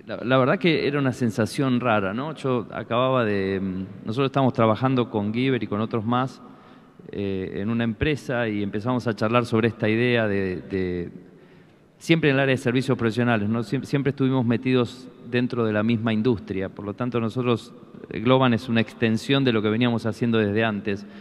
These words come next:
Cosa que me parece muy importante destacar, ¿no? Cuando uno empieza una compañía, ¿cómo hace para trabajar dentro de la misma industria y dentro del mismo know-how en lo que uno ya viene haciendo de, eh, anteriormente? Cosa que es, me parece que es importante.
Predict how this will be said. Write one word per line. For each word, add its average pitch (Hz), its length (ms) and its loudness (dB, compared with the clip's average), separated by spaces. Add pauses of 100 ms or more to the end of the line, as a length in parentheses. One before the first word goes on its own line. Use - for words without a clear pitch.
(240)
Cosa 156 160 2
que 147 40 6
me 135 80 4
parece 135 300 0
muy 139 160 4
importante 131 480 0
destacar, 120 400 0
¿no? 117 100 0
Cuando 117 180 0
uno 123 80 4
empieza 123 340 0
una 117 120 0
compañía, 117 640 2 (1080)
¿cómo 143 280 4
hace 139 240 2
para 117 260 0
trabajar 117 520 2
dentro 127 360 2
de 117 60 6
la 110 120 4
misma 120 260 2
industria 123 420 0
y - 20 -2
dentro 120 300 -2
del 110 100 2
mismo 113 260 0
know-how 113 540 0
en 107 140 -2
lo 104 120 -4
que 117 60 -2
uno 113 240 0
ya 113 200 0
viene 113 260 2
haciendo 110 480 0
de, 101 340 0
eh, 98 400 -8
anteriormente? 110 800 0
Cosa 113 240 -2
que 107 100 0
es, - 340 -10
me 110 120 -6
parece 117 280 0
que 110 40 0
es 104 80 -4
importante. 101 580 -4